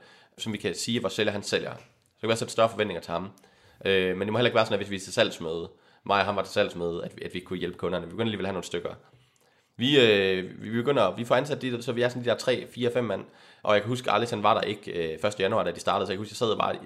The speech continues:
det der med at sidde alene på kontoret. Og så kom de her to nye medarbejdere, og så kom de andre tilbage.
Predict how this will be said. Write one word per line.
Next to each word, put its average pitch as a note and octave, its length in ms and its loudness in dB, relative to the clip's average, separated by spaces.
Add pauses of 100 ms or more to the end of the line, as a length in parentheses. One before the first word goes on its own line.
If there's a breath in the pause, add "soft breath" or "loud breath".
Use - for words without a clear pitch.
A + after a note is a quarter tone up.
det - 80 -20
der G2+ 100 0
med G2+ 180 -2 (160)
at F#2 80 -10
sidde G#2 320 -4
alene G#2 400 -2
på G#2+ 120 -10
kontoret. F#2 400 -4 (440 soft breath)
Og - 80 -14
så A2+ 100 -8
kom A2+ 160 0
de G#2 60 -6
her G#2 80 -4
to A2 200 -4
nye G2+ 120 -6
medarbejdere, G2 500 0 (260 loud breath)
og - 100 -8
så A2+ 80 -10
kom G2+ 140 -2
de F#2+ 80 2
andre G2 180 0
tilbage. F2 400 -6